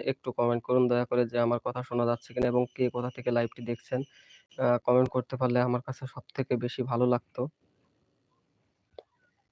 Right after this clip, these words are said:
আর যেহেতু সামনে চ্যাম্পিয়ন ট্রফি, আ, সামনের চ্যাম্পিয়ন ট্রফিতে অবশ্যই বাংলাদেশকে আপনারা সাপোর্ট করবেন এবং বাংলাদেশের, আ, খেলাগুলো দেখবেন। তবে বাংলাদেশের ম্যাচগুলো পড়ছে শক্তিশালী দল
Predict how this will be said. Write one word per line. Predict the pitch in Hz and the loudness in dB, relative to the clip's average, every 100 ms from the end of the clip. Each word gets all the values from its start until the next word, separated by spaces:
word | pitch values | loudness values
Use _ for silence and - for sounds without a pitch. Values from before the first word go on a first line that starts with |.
| _ _ - - - _ - - - _ _ | _ _ -20 -20 -20 _ -20 -20 -20 _ _
আর | - 131 131 135 | 4 6 6 6
যেহেতু | 135 139 143 135 | 4 2 4 2
সামনে | - 143 135 135 | 2 4 6 6
চ্যাম্পিয়ন | 131 135 139 147 139 | 6 4 6 4 4
ট্রফি, | - 139 135 151 143 175 _ _ _ - | 4 4 4 2 0 -2 _ _ _ 0
আ, | 131 127 127 127 123 123 | 2 6 6 6 6 2
সামনের | - 131 131 127 127 - | 0 2 6 6 4 -2
চ্যাম্পিয়ন | - 131 127 131 123 | -6 -2 0 0 0
ট্রফিতে | 131 127 139 135 131 | 0 0 -2 0 2
অবশ্যই | 127 127 - 131 123 | 2 0 -2 0 0
বাংলাদেশকে | 123 123 123 - 127 | 2 0 -2 -6 -6
আপনারা | 123 127 127 | 0 0 0
সাপোর্ট | - 120 120 | -2 -8 -6
করবেন | 131 127 123 | -4 0 0
এবং | 123 123 | 0 -2
বাংলাদেশের, | 120 123 123 120 127 131 _ _ _ - | -2 -4 -4 -4 -6 -8 _ _ _ -2
আ, | 131 123 | 2 2
খেলাগুলো | - 127 127 127 | 2 2 4 4
দেখবেন। | 131 127 127 | 6 4 4
তবে | 131 131 | 6 6
বাংলাদেশের | 123 131 127 131 - 131 120 | 6 6 4 2 0 0 2
ম্যাচগুলো | 123 127 123 123 135 127 | 2 4 2 2 2 2
পড়ছে | 127 - 131 | -2 -6 -10
শক্তিশালী | 123 - 135 127 | -10 -6 -2 2
দল | 123 | 2